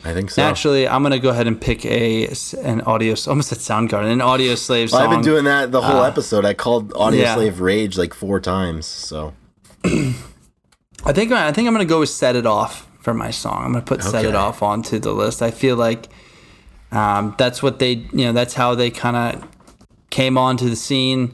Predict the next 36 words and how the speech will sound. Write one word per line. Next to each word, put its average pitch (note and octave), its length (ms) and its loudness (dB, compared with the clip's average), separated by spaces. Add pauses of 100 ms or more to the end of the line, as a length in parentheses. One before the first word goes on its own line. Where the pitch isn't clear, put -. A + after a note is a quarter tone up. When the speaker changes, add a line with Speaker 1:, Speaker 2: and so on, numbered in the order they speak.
Speaker 2:
the F2 60 -4
Speaker 1:
Mm-hmm. F#2 180 2
Speaker 2:
music A#2+ 320 2
scene. B2 320 0
They A2+ 100 0
set A#2 260 0
it A#2 80 0
off, A#2 420 2
and, G#2+ 320 -4 (400)
um, G2+ 560 -2 (1300)
it's C3 200 -4
just A2+ 240 -6
one A#2+ 120 2
of A#2 60 0
those, A2+ 280 -4 (120)
it's - 220 -8
one C3+ 120 2
of C3 60 2
the B2+ 60 2
ones B2+ 280 0
that C3 80 -2
I A#2 80 2
kinda A#2+ 280 0
click B2+ 320 -2
on B2+ 240 2
every A#2+ 180 0
time A#2 220 0
I A#2 80 0
go A#2+ 240 0
and A2+ 80 0
need A#2 180 2
a A#2 80 -2
little A#2 220 2
bite A2+ 360 -2
from A#2+ 220 0
them. A#2+ 320 0